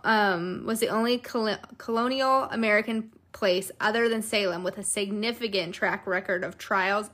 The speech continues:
and execution, um,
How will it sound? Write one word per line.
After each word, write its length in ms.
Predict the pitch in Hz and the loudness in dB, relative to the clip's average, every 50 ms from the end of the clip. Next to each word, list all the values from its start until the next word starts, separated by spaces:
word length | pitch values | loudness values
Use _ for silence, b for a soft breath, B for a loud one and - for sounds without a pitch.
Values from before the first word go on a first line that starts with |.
| _ - | _ -8
and 260 | 214 214 233 262 269 - | -4 -2 -2 -2 -2 -2
execution, 880 | 247 269 269 - - 277 - - 294 277 277 - - 190 175 170 208 214 b b b b b b b b b b b b b b b - | -4 -4 -4 -6 -10 -10 -6 -4 -4 -4 -4 -2 -4 -4 -4 -6 -8 -10 b b b b b b b b b b b b b b b -2
um, 580 | 202 214 196 180 180 180 170 - - 65 - | 0 2 2 2 0 -2 -4 -6 -8 -12 -14